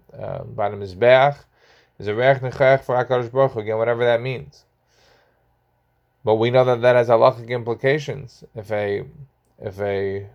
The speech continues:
carbon is not brought in the right place, if it's lacking in Reach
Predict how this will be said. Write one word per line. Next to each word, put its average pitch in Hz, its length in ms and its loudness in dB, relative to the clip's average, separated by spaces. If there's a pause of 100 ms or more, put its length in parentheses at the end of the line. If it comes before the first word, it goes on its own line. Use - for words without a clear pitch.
(140)
carbon 123 360 2
is 104 80 -6
not 110 280 2
brought 120 240 2
in 110 60 -12
the 107 80 -6
right 107 220 -2
place, 113 520 -2 (520)
if 107 60 -14
it's 104 160 -8
lacking 113 400 2
in 107 140 -8
Reach 113 260 2